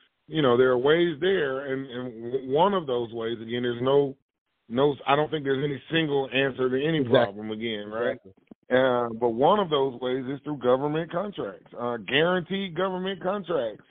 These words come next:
Speaker 1: You know, we just spent a hundred million dollars on a library renovation, you know, and we have,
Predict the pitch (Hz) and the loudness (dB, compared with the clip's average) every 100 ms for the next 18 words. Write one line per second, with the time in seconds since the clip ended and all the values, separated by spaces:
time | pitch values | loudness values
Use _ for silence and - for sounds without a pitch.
0 | - - _ _ 170 170 160 160 165 175 | -20 -20 _ _ 0 2 6 4 4 0
1 | 185 - 196 175 120 123 185 185 175 185 | -2 0 -2 -2 -2 0 2 2 2 2
2 | 190 190 185 190 196 165 147 165 156 135 | 4 4 2 0 0 -4 -4 -2 0 2
3 | 165 196 151 147 135 131 131 123 127 113 | 4 2 4 4 4 2 -2 -2 -2 -4
4 | - 85 80 _ _ _ _ _ _ _ | -6 -18 -20 _ _ _ _ _ _ _
5 | 151 160 151 170 175 131 147 151 127 139 | 2 4 4 4 0 2 2 0 -4 0
6 | 175 170 160 165 | 2 4 4 0